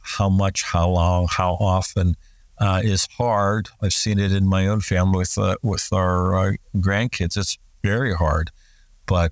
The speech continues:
I know my daughter and son-in-law with the, with the teenage, uh, girls are pretty good at saying, you know, "This is the amount of time you're gonna be able to spend on that, and then you're not allowed to do that for a while." And whether they huff and puff, which is their job, is to,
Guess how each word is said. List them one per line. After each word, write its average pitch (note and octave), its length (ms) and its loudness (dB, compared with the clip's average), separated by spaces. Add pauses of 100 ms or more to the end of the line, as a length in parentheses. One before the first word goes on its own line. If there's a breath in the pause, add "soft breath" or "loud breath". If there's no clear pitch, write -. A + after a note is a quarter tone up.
(100)
I F2+ 220 2
know F2 180 2
my F2 120 2
daughter F2 680 0
and E2+ 400 2 (120)
son-in-law F#2 640 0
with F2+ 240 0
the, F2 100 -4 (200)
with F2+ 220 0
the E2+ 320 2
teenage, F#2 580 -2 (140)
uh, E2+ 340 2 (100)
girls F#2+ 420 -2 (400 soft breath)
are G2 80 -2
pretty A#2+ 240 -2
good A2 180 0
at A2 120 -2
saying, F#2+ 360 0
you G2+ 80 0
know, F2+ 180 0
"This F#2+ 240 0
is G#2 160 -2
the G2 100 -2 (220)
amount F#2 300 2
of F2 100 -4
time F#2 300 0
you're F#2 120 0
gonna F2 180 0
be F2+ 160 2
able F2 160 -2
to F2+ 80 2
spend F2 320 0
on F2 120 2
that, E2 240 0
and E2 140 0
then E2 140 2
you're E2 100 2
not E2 220 2
allowed E2 280 0
to - 80 -6
do F2 240 0
that E2+ 260 0 (400 soft breath)
for E2+ 340 -2
a E2 60 0
while." E2+ 540 2
And E2+ 280 4
whether F#2 180 2
they F2 160 2
huff - 320 -4
and E2+ 160 0
puff, E2+ 380 -2
which - 200 -4
is E2 140 0
their E2 180 0
job, E2+ 400 0
is E2 180 0
to, F2 220 0